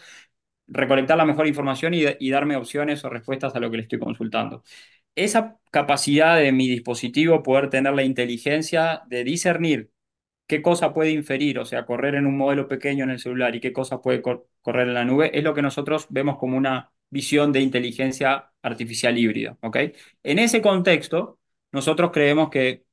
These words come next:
eh, el router de F W A está en una posición única porque es un elemento en el borde de la red que a medida que esos casos de uso se empiecen a sumar, se va a volver cada vez más inteligente. Inteligente para el usuario final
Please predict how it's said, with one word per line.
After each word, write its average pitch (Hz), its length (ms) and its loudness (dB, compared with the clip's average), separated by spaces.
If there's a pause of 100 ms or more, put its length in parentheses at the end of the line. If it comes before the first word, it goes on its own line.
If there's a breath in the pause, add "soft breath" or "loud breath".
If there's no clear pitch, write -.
(160)
eh, 117 580 0 (420)
el 120 160 -2
router 156 380 4
de 147 80 4
F 147 120 -2
W 135 340 2
A 170 220 4
está 139 160 -6
en 135 60 -2
una 127 180 -4
posición 120 420 -2
única 151 360 2
porque 131 260 -4
es 135 160 -12 (880 loud breath)
un 180 180 6
elemento 175 460 4
en 135 80 0
el 127 100 0
borde 147 260 2
de 147 40 2
la 143 120 4
red 165 360 2 (920)
que 139 120 -2
a 135 40 4
medida 160 540 2
que 147 460 -2
esos 147 240 -8
casos 151 260 -2
de 151 80 4
uso 151 140 -6
se 131 80 -10
empiecen 143 320 -4
a 131 40 -2
sumar, 135 400 -2
se - 200 -2
va 135 120 4
a 151 40 6
volver 151 340 2
cada 143 220 2
vez 139 140 0
más 143 200 -4
inteligente. 123 640 -4
Inteligente 143 600 2
para 202 160 4
el 147 40 2
usuario 147 320 0
final 139 440 -6